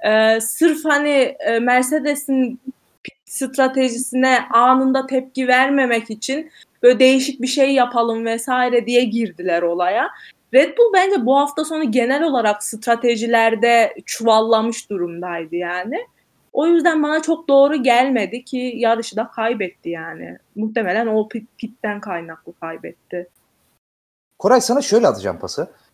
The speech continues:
Speaker 2: Ben, e, podcast'in başında da söylemiştim onu. Ben orada Red Bull'un elinin biraz zorlandığını düşünüyorum. İşte bu Verstappen'in iki buçuk üç saniye değil de bir nokta yedi, bir nokta yedi sekiz saniye civarında tutması farkı bence Mercedes, Red Bull'un elini zorladı. Yani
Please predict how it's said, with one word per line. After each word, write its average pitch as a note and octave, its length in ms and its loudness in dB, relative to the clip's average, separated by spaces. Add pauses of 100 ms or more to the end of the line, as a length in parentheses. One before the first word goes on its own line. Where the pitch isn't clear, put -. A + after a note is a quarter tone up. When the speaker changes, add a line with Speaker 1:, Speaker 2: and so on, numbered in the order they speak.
Speaker 2:
Ben, E3 300 0
e, B2+ 200 2 (240)
podcast'in F#3 380 -2
başında D#3+ 200 2
da G3 40 0
söylemiştim A2+ 480 -2
onu. D#3 120 -4
Ben A3 320 4
orada G3+ 580 4
Red F#3 200 0
Bull'un G#3 160 0
elinin F#3 360 0
biraz F#3 200 2
zorlandığını C3 600 0
düşünüyorum. A#2 340 -6
İşte - 220 -4
bu F3 140 -4
Verstappen'in F#3 600 0 (460)
iki - 240 0
buçuk G#3+ 220 -2
üç B3 80 -6
saniye F#3+ 380 -2
değil F#3 280 2
de E2+ 200 -4
bir F3 300 2
nokta G3 220 0
yedi, F3+ 200 0
bir E3+ 120 0
nokta F3 200 -2
yedi D#3+ 180 -2
sekiz - 420 -8
saniye C3 340 0
civarında A#2+ 380 0
tutması A2+ 500 -6
farkı G2+ 340 -2
bence G2 200 -2
Mercedes, G2 420 -6
Red G#2 140 -2
Bull'un G2 160 -8
elini G2 180 -6
zorladı. F#2+ 400 0 (540)
Yani C#3+ 320 2